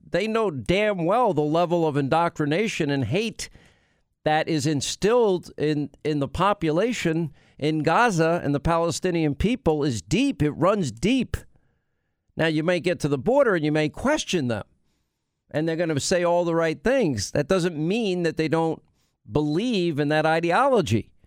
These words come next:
In other words, you can't read somebody's heart. You can't read their mind. You certainly don't know what's in their soul. So now you're risking taking in people that may have already been radicalized. And that then, therefore, brings trouble into your own country.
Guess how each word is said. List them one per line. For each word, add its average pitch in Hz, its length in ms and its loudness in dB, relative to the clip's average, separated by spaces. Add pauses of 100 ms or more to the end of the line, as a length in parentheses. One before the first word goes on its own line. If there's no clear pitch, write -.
(440)
In - 40 -4
other 208 120 0
words, 185 180 0
you 160 80 -4
can't 190 300 -4
read 180 180 -2
somebody's 151 420 -2
heart. 196 280 2
You 165 100 -4
can't 185 300 -2
read 175 160 -2
their 139 120 2
mind. 196 560 4 (540)
You 143 100 0
certainly 180 380 0
don't 165 240 -2
know 160 100 -2
what's 156 240 -2
in 180 100 0
their 180 140 0
soul. 254 480 4 (960)
So 165 140 0
now 170 140 2
you're 175 200 0
risking 165 480 0
taking 165 360 0
in 151 180 0
people 196 320 0
that 165 120 0
may 175 120 0
have 214 160 0
already 175 260 0
been 190 200 0
radicalized. 220 800 0 (720)
And 143 160 0
that 180 200 0
then, 175 360 0
therefore, 170 580 2
brings 170 400 0
trouble 196 460 0
into 175 200 0
your 214 220 2
own 294 160 4
country. 156 460 2